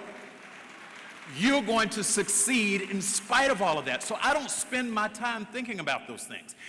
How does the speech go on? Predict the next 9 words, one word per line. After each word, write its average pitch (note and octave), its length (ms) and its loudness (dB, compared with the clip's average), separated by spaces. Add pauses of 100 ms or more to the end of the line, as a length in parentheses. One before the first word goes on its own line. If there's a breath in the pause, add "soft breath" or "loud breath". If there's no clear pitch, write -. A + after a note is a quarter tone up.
(140 loud breath)
And F#3 100 -4
if F3 120 -6
that, C4+ 300 2
I G#3+ 100 2
gotta B3 200 0
tell A#3 280 -4
you, B2 140 -4 (460 loud breath)
that A3+ 220 4
mindset, F#3 720 0